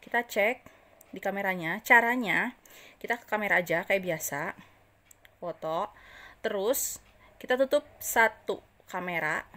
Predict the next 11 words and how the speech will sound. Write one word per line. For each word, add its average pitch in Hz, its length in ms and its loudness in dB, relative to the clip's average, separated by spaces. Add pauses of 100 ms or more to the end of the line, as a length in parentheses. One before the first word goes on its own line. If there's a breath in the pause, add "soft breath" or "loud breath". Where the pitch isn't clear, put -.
(960 loud breath)
Kita 202 160 -2
tutup. 185 400 -4 (800)
Nah, 151 320 -4 (400 loud breath)
ini 214 160 -2
kamera 226 320 8
utama 190 320 6
yang 180 160 2
kita 170 180 -6
tutup. 160 380 -10
Terus - 160 -6
kita 220 180 4